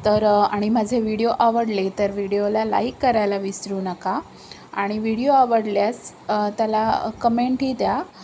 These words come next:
आणि शिल्पाज रेसिपी कट्टा या चॅनलवर तुम्हाला नवीन नवीन व्हिडिओ पाहण्यासाठी, अ, सबस्क्राईब करा या चॅनलला आणि असंच, अ, अ, नवीन नवीन व्हिडिओ पाहत राहा.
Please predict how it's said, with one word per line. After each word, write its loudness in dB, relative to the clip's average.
आणि -2
शिल्पाज 2
रेसिपी -2
कट्टा -2
या -2
चॅनलवर -2
तुम्हाला -4
नवीन -4
नवीन -2
व्हिडिओ -2
पाहण्यासाठी, -2
अ, -2
सबस्क्राईब 2
करा 0
या 0
चॅनलला -4
आणि -4
असंच, -2
अ, 2
अ, -2
नवीन -2
नवीन -2
व्हिडिओ 2
पाहत -2
राहा. -6